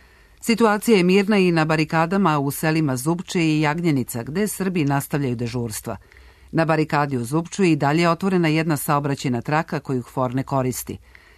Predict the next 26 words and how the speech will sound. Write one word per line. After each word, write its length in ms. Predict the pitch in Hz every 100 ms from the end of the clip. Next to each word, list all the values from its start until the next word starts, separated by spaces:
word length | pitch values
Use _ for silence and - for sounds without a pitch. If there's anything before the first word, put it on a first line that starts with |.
| _
Saobraćaj 540 | - 240 240 175 151 165
ne 100 | 156
funkcioniše 600 | 165 160 175 196 208 170
preko 280 | 160 151 151
prelaza 420 | 156 165 170 160
Jarinje, 500 | 151 151 165 139 107
tako 340 | 123 123 139
da 220 | 123 117
vozila 640 | 110 131 139 139 120 113 - -
do 260 | 143 156
Raške 400 | 156 143 - -
i 40 | 107
Novog 300 | 113 147 143
Pazara 460 | 160 160 160 165
i 160 | 139 117
ona 180 | 117 120
koja 160 | 120
iz 180 | 117 -
pravca 540 | - 139 135 135 -
tih 220 | 104 143 135
gradova 400 | 143 139 120 113
dolaze 380 | 131 143 143
na 120 | 113 110
sever 340 | - 120 -
pokrajine 460 | - 156 190 165 147 - - - -
koriste 480 | 165 190 - -